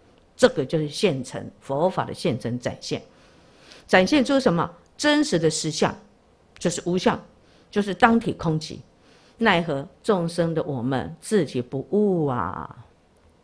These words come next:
那此三生佛从自性生，不从外得，何名清净法身佛？是人性本清净啊，万法从自性生。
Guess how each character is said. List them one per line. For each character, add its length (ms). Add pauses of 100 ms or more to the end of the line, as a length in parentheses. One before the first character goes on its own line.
(1400)
那 160
此 240
三 200
生 220
佛 320 (380)
从 260
自 200
性 220
生， 300 (140)
不 120
从 300
外 160 (100)
得， 140 (1080)
何 260
名 260
清 220
净 180
法 160
身 260
佛？ 280
是 360
人 300 (140)
性 440 (220)
本 320
清 260
净 300
啊， 100 (140)
万 300
法 360
从 300
自 300
性 320
生。 360